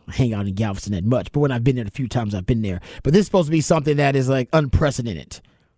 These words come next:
The impending seaweed comes as Floridians along the state's southwest coast have complained about burning eyes and breathing problems, dead fish washing up on shore. So they believe a lot of these events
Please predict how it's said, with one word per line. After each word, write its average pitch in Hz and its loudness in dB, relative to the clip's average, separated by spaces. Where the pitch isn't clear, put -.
The 131 2
impending 151 4
seaweed 151 2
comes 139 2
as 120 -4
Floridians 135 2
along 131 2
the 123 -4
state's 131 0
southwest 127 0
coast 131 0
have 120 -2
complained 139 0
about 131 0
burning 127 0
eyes 151 2
and 101 -6
breathing 156 2
problems, 131 2
dead 151 4
fish 156 0
washing 139 0
up 127 0
on 113 -6
shore. 147 4
So - -4
they 135 4
believe 135 2
a 120 -2
lot 139 4
of 135 -2
these 139 0
events 127 0